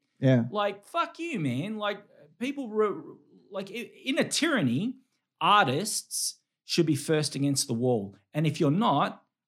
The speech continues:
Speaker 2: I'm gonna fucking yell at you.
Speaker 1: I think you're right. I mean, the, the function of comedy is to stand up to establishment,
Speaker 2: All
Speaker 1: I think.
Speaker 2: art. They, they
Speaker 1: But,
Speaker 2: hate
Speaker 1: but
Speaker 2: the
Speaker 1: it hasn't
Speaker 2: truth.
Speaker 1: always been, like, it's, it doesn't always do that, but the comedy that I like does.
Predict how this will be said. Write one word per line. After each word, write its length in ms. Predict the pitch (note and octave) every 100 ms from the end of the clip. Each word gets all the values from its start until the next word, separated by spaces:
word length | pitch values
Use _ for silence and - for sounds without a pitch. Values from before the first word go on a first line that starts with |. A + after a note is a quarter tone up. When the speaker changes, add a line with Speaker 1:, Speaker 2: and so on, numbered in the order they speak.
| -
Speaker 2:
I'm 120 | G3+
gonna 200 | A3+ A3+
fucking 360 | A3 A#3 A3+ G3+
yell 200 | A3+ A#3
at 140 | -
you. 220 | A3 F2 A#2+ _ _ _
Speaker 1:
I 100 | C#3 D3
think 220 | D#3+ C#3+
you're 100 | B2+
right. 240 | D3+ C3
I 60 | B2
mean, 160 | C3
the, 140 | B2+ B2+
the 240 | - C3+
function 380 | - C#3+ C#3+ C3+
of 160 | A2 -
comedy 460 | A#2+ C3 A#2 A2
is 240 | A2 C3 -
to 120 | A#2
stand 300 | - A2+ A2
up 160 | - -
to 240 | - - -
establishment, 480 | - - C3 - - A3
Speaker 2:
All 80 | -
Speaker 1:
I 100 | B2+
think. 120 | G#2+
Speaker 2:
art. 140 | - - _ _
They, 140 | F3+ F#3
they 120 | F#3
Speaker 1:
But, 40 |
Speaker 2:
hate 260 | D3 F3+ - -
Speaker 1:
but 100 | F3+
Speaker 2:
the 60 |
Speaker 1:
it 40 | F#3
hasn't 260 | G#3 D#3+
Speaker 2:
truth. 80 | C#3+
Speaker 1:
always 300 | G3 D#3+ B2
been, 200 | - A#2+
like, 260 | D3+ E3+ E3+
it's, 200 | D#3+ - -
it 140 | D#3 D#3
doesn't 260 | F3+ F3+
always 380 | A#2+ B2+ A#2+ A2+
do 220 | - D#3+
that, 260 | D3 - -
but 140 | C3+
the 100 | B2+
comedy 300 | D3 F3 E3 A2+
that 160 | F#2
I 40 | G#2+
like 280 | A2 E3+ F#3
does. 420 | - - - -